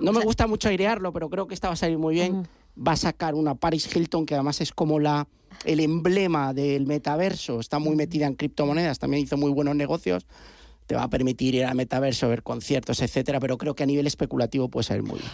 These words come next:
Speaker 2: Eh, oye, pero a ver, eh, o sea, estás comprando N F T con visión especulativa para intentar
Speaker 1: To-
Speaker 2: venderlo dentro de lo que sea.
Speaker 1: Sí, total, hay que intentarlo. Yo, yo me meto en todos los charcos.
Speaker 2: Ah.
Speaker 1: No soy mucho de criptos, sabes que no creía mucho en las criptos,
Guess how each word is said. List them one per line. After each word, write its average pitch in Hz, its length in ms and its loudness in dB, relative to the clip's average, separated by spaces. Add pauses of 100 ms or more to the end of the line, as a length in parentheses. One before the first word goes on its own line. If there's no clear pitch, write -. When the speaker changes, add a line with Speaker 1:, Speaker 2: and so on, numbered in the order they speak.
Speaker 2:
Eh, - 200 -2
oye, 202 200 2
pero 180 160 0
a 170 60 2
ver, 175 240 -2
eh, 180 200 -10
o 190 100 -4
sea, 190 120 0
estás 190 240 -2
comprando 196 440 0
N 185 100 2
F 185 200 -2
T 269 280 0 (120)
con 170 160 0
visión 165 240 0
especulativa 156 640 -2
para 151 140 0
intentar 151 320 2
Speaker 1:
To- 170 60 0
Speaker 2:
venderlo 180 380 0
dentro 170 300 0
de 143 360 0
lo 139 100 0
que 147 100 -4
sea. 131 280 -2 (120)
Speaker 1:
Sí, 123 300 0
total, 95 380 -4
hay 117 80 -2
que 143 100 -6
intentarlo. 104 440 -4
Yo, 143 120 2
yo 175 220 2
me 175 80 2
meto 190 180 0
en 156 60 -4
todos 151 120 0
los 127 120 0
charcos. 127 400 -4
Speaker 2:
Ah. 175 180 -4
Speaker 1:
No 185 120 2
soy 196 120 2
mucho 196 240 0
de 175 60 0
criptos, 185 420 -2 (180)
sabes 185 220 -2
que - 120 -2
no 202 80 0
creía 202 220 0
mucho 190 200 -2
en 185 60 2
las 165 120 0
criptos, 202 400 -4